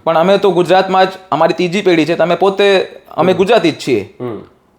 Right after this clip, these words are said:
Speaker 1: અમે જય જય પેલી ગરવી ગુજરાતના નારા સાથે અમે અહીંયા વસવાટ કરીએ છીએ.
Speaker 2: હમ.
Speaker 1: અમારા દાદાજી આવ્યા હતા. આ
Speaker 2: હમ.
Speaker 1: અમારી ત્રીજી પેઢી છે.
Speaker 2: હમ.
Speaker 1: પણ હવે આ ક્યાંક ના ક્યાંક રાજકારી-, જે રાજકારણીઓ છે,
Speaker 2: હમ.
Speaker 1: એ ક્યાંક ના ક્યાંક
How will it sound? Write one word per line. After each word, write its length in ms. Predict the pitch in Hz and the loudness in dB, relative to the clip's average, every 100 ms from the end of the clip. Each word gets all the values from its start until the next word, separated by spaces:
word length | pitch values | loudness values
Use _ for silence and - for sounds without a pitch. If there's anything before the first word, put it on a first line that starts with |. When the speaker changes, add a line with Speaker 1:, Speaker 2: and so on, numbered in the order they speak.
| _ 143 | _ -4
Speaker 1:
અમે 160 | 160 | -2
જય 160 | 156 190 | 2 2
જય 220 | 202 202 | 2 2
પેલી 380 | - - 160 160 | -2 -6 -6 0
ગરવી 260 | 175 185 | 0 2
ગુજરાતના 460 | 165 160 180 180 175 | 0 0 0 2 0
નારા 220 | 165 170 | 2 2
સાથે 240 | 175 170 170 | 0 0 0
અમે 180 | 170 170 165 - - - | 2 2 2 -2 -10 -8
અહીંયા 180 | 160 | -2
વસવાટ 360 | 156 156 175 - | -2 0 -2 0
કરીએ 260 | 156 147 131 | 2 2 2
છીએ. 280 | 135 160 - | 0 -4 -8
Speaker 2:
હમ. 180 | 117 95 | -12 -8
Speaker 1:
અમારા 220 | - 160 165 | -2 0 2
દાદાજી 420 | 165 190 175 175 | 2 2 2 2
આવ્યા 240 | 156 147 | 2 2
હતા. 140 | 131 165 | 2 0
આ 360 | - - 165 | -4 -4 0
Speaker 2:
હમ. 60 | 160 | 0
Speaker 1:
અમારી 200 | 170 180 | 0 0
ત્રીજી 280 | 220 190 190 | -2 -4 -2
પેઢી 260 | 170 135 | 0 0
છે. 120 | 104 | -4
Speaker 2:
હમ. 320 | 95 - 120 101 92 _ - | -10 -14 -16 -16 -20 _ -4
Speaker 1:
પણ 120 | 147 | 0
હવે 300 | 165 185 190 | 2 4 2
આ 120 | 160 | 0
ક્યાંક 300 | 160 180 175 | 0 -2 -2
ના 100 | 202 | -2
ક્યાંક 240 | 190 196 175 | 0 0 2
રાજકારી-, 640 | 156 175 - 180 185 185 | 2 0 2 2 4 0
જે 280 | 156 139 160 | -2 -2 2
રાજકારણીઓ 720 | 143 147 - 165 170 185 185 | 2 0 0 0 0 -2 -2
છે, 380 | 196 165 107 - | 0 0 -2 -6
Speaker 2:
હમ. 80 | |
Speaker 1:
એ 80 | 165 | -6
ક્યાંક 240 | 160 170 180 | -2 -2 -2
ના 100 | 175 | -2
ક્યાંક 260 | 180 175 | 0 -2